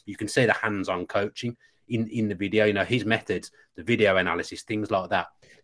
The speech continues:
That's gonna be hard for these players to get used to. They're not gonna just adapt and pick it up straight away. So there could be teething problems. There could be a period of suffering where Villa are trying to get, get aligned again and, and get on the same page as the, as, as the manager and move forward. But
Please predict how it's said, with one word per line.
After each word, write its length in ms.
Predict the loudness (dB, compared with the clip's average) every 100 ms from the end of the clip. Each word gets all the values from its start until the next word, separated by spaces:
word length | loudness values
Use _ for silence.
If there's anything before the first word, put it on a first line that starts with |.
| _ _ _
That's 180 | -4 -2
gonna 140 | -2
be 80 | 0
hard 300 | 4 6 6
for 80 | 4
these 200 | 2 2
players 260 | 0 -2
to 80 | -4
get 160 | -6 -4
used 320 | -2 -2 -2
to. 120 | -2
They're 140 | 0 0
not 180 | -2
gonna 140 | -2 -2
just 160 | -2
adapt 380 | -4 0 0 0
and 100 | -12
pick 160 | -10 -8
it 80 | -8
up 140 | -8
straight 300 | -2 -2 0
away. 260 | -2 -2 -4 _ _ -12
So 120 | -6
there 100 | -6
could 200 | -4 -4
be 220 | -2 -6 _ -2
teething 360 | 2 2 2
problems. 360 | 2 2 2 -2
There 80 | -4
could 240 | -4 -4
be 240 | -2 -2 -6 _
a 40 | -14
period 480 | -6 0 0 0
of 120 | -4 -4
suffering 460 | -6 -4 -6 -4
where 160 | -2 -2
Villa 340 | -2 -2 -2 -6 -20 -20 _
are 60 | -6
trying 200 | -2 -2
to 60 | -2
get, 260 | -6 -6
get 160 | -4 -2
aligned 360 | 0 0 0
again 240 | 0 -2 -2
and, 120 | -4
and 200 | -8 -6
get 100 | -6
on 80 | -6
the 60 |
same 240 | -6 -6 -6
page 320 | -2 -2 -2
as 80 | -8
the, 100 | -10 -12
as, 140 | -14
as 160 | -12 -8
the 60 |
manager 300 | -4 -4 -4
and 80 | -4
move 220 | -4 -4
forward. 280 | -4 -6 -6
But 120 | -8